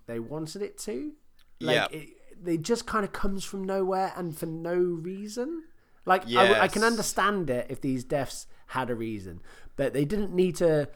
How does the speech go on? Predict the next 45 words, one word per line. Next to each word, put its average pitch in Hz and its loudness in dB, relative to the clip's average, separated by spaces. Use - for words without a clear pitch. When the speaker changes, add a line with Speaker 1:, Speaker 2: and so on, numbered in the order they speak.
Speaker 1:
question 131 4
Holly 135 -2
Hunter's 123 -2
shoulder 123 -2
shooting 107 -8
ability, 98 -10
because 247 0
I 294 8
think 403 -2
it's 262 -4
pretty, 202 0
like, 196 2
I 226 2
think 254 -8
it - -4
works. 175 0
It's 170 -6
pretty 175 -4
sound. 185 -2
You 131 -2
could 160 -6
just 175 -4
have 175 -2
that - 0
happen 175 -2
in 160 -2
the 156 -2
movie. 147 -4
<laughs> - -12
Have 269 10
it 247 12
happen 208 12
at 175 6
the 160 8
end. 123 6
It'll 107 -2
be 120 -2
lovely. 101 -2
Um, 139 6
it 151 0
will 143 0
mean 139 4
that 131 2
whole 131 2
weird 123 -2